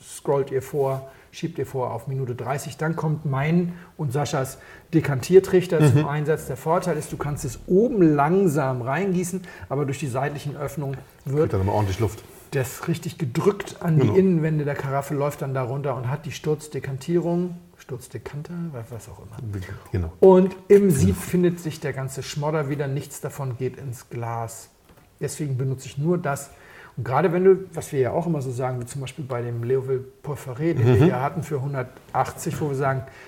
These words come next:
Speaker 1: das ist total klasse, kauf den zu viert, jeder, jeder ein bisschen weniger als fünfzig Euro und top und du hast einen sechsundneunziger
Speaker 2: Ja,
Speaker 1: Bordeaux,
Speaker 2: mega.
Speaker 1: dann will ich doch nicht vier C L unten in der Flasche lassen, nur
Speaker 2: Gar,
Speaker 1: damit es
Speaker 2: gar keinen
Speaker 1: ästhetisch
Speaker 2: Fall.
Speaker 1: aussieht.
Speaker 2: Nee.
Speaker 1: Was soll's? Ist ja auch irgendwie ein Zehner.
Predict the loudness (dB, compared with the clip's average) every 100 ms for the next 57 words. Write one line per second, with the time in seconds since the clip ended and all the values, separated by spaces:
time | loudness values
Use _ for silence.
0 | -8 -4 -2 -2 -2 0 0 2 -2 -2
1 | -6 -2 0 0 2 2 2 -2 -8 -8
2 | 6 8 8 2 -14 -10 -2 2 0 -2
3 | -12 -20 _ -20 _ _ _ _ _ _
4 | -18 -6 -2 0 -2 -4 -4 -4 -2 -4
5 | -6 -10 -10 -8 -2 -2 -2 -4 -4 -4
6 | -10 -20 -10 -6 -6 -4 -4 -4 -2 -2
7 | -2 -4 -2 2 4 4 2 0 -4 -8
8 | _ _ _ _ _ _ -10 -6 -6 -6
9 | -10 -10 -10 -10 -10 -10 -10 -10 -12 -12
10 | -8 -8 -8 -6 -4 -4 -6 -6 -2 -2
11 | 0 -2 0 4 4 4 2 2 0 -6
12 | -6 -6 -8 -20 _ _ _ _ -20 -18
13 | -10 -10 -10 -20 -18 -12 -10 -10 -12 -12
14 | -10 -10 -12